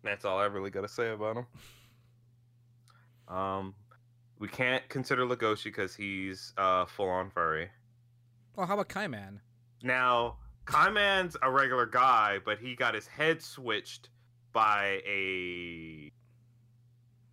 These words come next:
Speaker 1: what did they call him? A mage, so it doesn't count.
Speaker 2: Oh.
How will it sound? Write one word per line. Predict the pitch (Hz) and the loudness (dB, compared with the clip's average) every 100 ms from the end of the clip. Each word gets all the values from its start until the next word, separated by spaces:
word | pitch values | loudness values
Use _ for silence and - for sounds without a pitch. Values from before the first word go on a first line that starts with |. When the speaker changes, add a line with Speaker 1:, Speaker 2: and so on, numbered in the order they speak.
| _ _ _ _ _ _ | _ _ _ _ _ _
Speaker 1:
what | - | -20
did | 104 | -14
they | 120 | -8
call | - 117 117 | -2 -2 -2
him? | 104 | -6
A | |
mage, | 95 101 80 - - _ | -2 0 -2 -6 -20 _
so | - 92 85 | -4 0 0
it | 85 | 0
doesn't | 90 92 | -2 -4
count. | - 71 - - - _ - | -4 -4 -6 -18 -20 _ -16
Speaker 2:
Oh. | 117 | -14